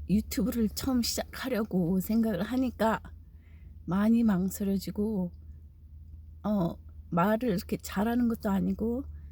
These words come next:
뭐, 이쁜 것도 아니고, 뭐, 지식이 풍부한 것도 아니고, 그렇지만 유튜브를 해야 되겠다고 생각을 한 이유가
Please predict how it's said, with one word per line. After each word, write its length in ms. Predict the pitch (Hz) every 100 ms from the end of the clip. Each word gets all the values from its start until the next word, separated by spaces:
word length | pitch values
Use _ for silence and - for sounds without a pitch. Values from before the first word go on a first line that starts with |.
| - -
뭐, 380 | 202 190 196 196 -
이쁜 240 | - - 226
것도 220 | 208 233
아니고, 480 | 190 202 - 233 262 - - - - - -
뭐, 120 | - 196
지식이 520 | - 208 214 202 214 -
풍부한 420 | - 302 302 269
것도 200 | 247 -
아니고, 540 | 202 190 185 220 262 302 - - - -
그렇지만 800 | - 220 - - 240 214 269 339 - - - -
유튜브를 640 | - 214 262 233 233 220 220
해야 260 | 302 339
되겠다고 480 | 330 277 - 226 190
생각을 420 | - 269 262 220
한 240 | 220 262 254
이유가 580 | 220 208 208 226 190